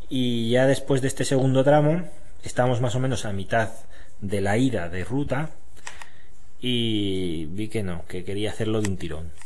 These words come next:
Llevé a rastras <laughs> al pobre Alberto, que me seguía como podía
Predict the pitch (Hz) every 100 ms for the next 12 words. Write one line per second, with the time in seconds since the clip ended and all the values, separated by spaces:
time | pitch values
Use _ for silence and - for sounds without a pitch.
0 | - - - 104 104 120 120 110 113 110
1 | - 110 - 85 135 110 117 113 107 113
2 | 117 113 113 107 104 104 98 110 113 107
3 | 107 107 113 120 131